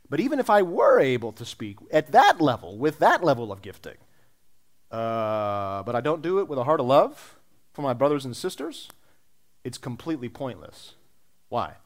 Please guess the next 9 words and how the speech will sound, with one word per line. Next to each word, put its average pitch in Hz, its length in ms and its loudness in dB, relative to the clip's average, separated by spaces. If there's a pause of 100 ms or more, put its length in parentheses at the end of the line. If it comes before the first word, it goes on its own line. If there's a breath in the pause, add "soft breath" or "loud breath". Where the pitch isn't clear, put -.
(200)
Because 123 300 -12
God 127 320 2
has 117 220 -8
given 147 320 -4
these 135 220 -4
gifts 120 280 -10
to 151 220 -6
his 123 240 -6
church 107 480 -14